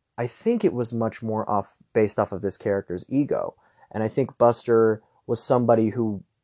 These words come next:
didn't necessarily start the fights, but he would create the situation that would, en-, you know, entice people to want to fight him. So he was a, he was a button pusher.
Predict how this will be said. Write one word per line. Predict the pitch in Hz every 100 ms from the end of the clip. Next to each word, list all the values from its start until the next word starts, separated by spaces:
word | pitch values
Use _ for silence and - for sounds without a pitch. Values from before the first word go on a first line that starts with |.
| _ _ _ 131 135
didn't | 214 247 233
necessarily | 214 185 190 160 123
start | - 220 247
the | 127
fights, | - 90 92 - - _ _ _ _
but | 123 113 - _
he | - 170
would | 147 135 117 107 _
create | - 143 127 151 175 -
the | 127
situation | 123 117 113 113 104 107
that | 107 104
would, | 107
en-, | 107 107 - _ _ _
you | 127 123
know, | 113
entice | 107 - 123 120
people | - 123 117
to | 104 98
want | 95 113 -
to | 107
fight | - 117 104
him. | 101 57 _ _ _ _
So | - 123
he | 151
was | 147 127
a, | 120
he | 127
was | 135
a | 110
button | 127 131 113
pusher. | 104 87 -